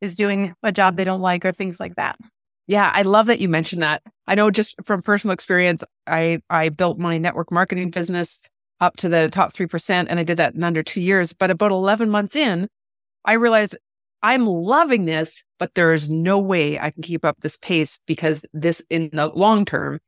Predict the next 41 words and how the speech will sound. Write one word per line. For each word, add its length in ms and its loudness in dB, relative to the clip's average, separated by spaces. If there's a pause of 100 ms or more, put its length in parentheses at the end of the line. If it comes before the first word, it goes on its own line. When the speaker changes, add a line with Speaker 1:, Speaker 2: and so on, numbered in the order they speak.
(160)
Speaker 2:
is 140 -2
gonna 100 0
be 80 0
detrimental. 520 -2
So 120 2
yeah, 240 4
it 100 0
doesn't 220 0
have 140 -2
to 60 -10
be 80 -4
something 340 -6
you're 100 0
not 160 -2
enjoying. 380 -6 (500)
Speaker 1:
Absolutely. 600 0
And 340 0
part 160 0
of 80 -2
it 60 2
is 120 -2
because 460 -2 (300)
we 120 2
lose 460 2
that, 480 0
that 220 -6
balance 420 0
in 60 -2
the 120 0
other 160 0
areas 400 -2
of 80 -4
our 140 2
lives. 300 0
Sometimes 420 -6
you 60 -8
figure 260 0
you 220 0
go 240 0
all 160 4
in. 180 -2